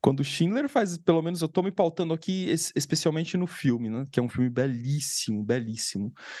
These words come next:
Mas o movimento que ele faz pra conseguir ajudar, é, o povo judeu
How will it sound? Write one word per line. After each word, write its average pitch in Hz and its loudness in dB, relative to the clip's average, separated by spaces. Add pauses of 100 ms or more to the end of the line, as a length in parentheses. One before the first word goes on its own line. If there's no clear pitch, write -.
(420)
Mas 131 2
o 135 0
movimento 139 0
que 339 2
ele 349 2
faz 135 0
pra - -2
conseguir 127 0
ajudar, 123 0 (400)
é, 117 0
o 110 -2
povo 139 4
judeu 120 0